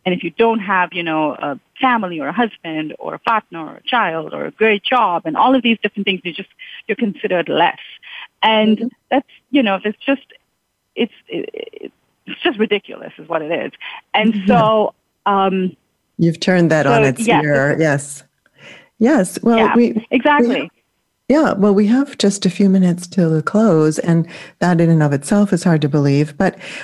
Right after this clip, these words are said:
Speaker 2: I think you've taken us
Speaker 1: Mm.
Speaker 2: really, um, v-, much closer to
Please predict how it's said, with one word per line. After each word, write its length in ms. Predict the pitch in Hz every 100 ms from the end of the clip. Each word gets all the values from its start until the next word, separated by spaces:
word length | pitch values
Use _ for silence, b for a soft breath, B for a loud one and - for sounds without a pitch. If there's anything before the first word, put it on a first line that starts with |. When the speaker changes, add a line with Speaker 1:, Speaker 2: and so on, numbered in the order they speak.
| B
Speaker 2:
I 60 | 233
think 240 | 330 403
you've 140 | 403 -
taken 400 | 262 233 240 196
us 280 | 170 175
Speaker 1:
Mm. 60 | 175
Speaker 2:
really, 560 | 208 208 180 156 - -
um, 400 | 180 160 151 -
v-, 240 | 170 -
much 440 | 185 185 240 233 -
closer 640 | - 185 180 - 147 139
to 680 | 143 - 175 156 151 151 143